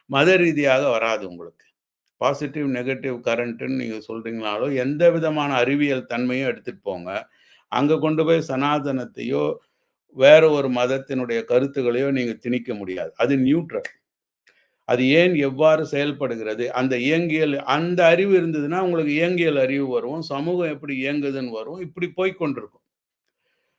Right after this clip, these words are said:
அப்போ அந்த சயின்டிஃபிக் டெம்பர்மெண்ட்டை விதைத்தவர்கள் தான் இந்த சனாதன சிந்தனைக்கு எதிரானவர்கள்னு அவங்க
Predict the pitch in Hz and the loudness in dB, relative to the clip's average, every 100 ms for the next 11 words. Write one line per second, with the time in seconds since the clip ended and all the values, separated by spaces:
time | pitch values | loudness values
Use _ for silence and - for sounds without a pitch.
0 | _ 107 104 123 135 165 170 156 160 196 | _ -8 2 4 4 4 0 2 2 2
1 | 226 226 226 208 202 - 165 175 170 190 | 0 -2 -6 -6 -8 -2 -2 -2 -2 -2
2 | 175 170 165 160 135 139 175 180 175 156 | 0 -4 -2 -4 -2 -2 -2 -2 -2 -2
3 | 143 123 120 117 160 214 196 165 160 151 | -2 0 -2 0 -2 -2 -4 -4 -4 -4
4 | 175 180 170 160 143 139 147 143 127 117 | -4 -4 -4 -6 -4 -4 -2 -2 -2 -6
5 | 165 143 135 135 127 120 110 113 147 175 | -4 -4 -2 -2 -2 -2 -4 -2 -2 0
6 | 139 151 151 160 208 202 | 0 2 0 0 -2 -4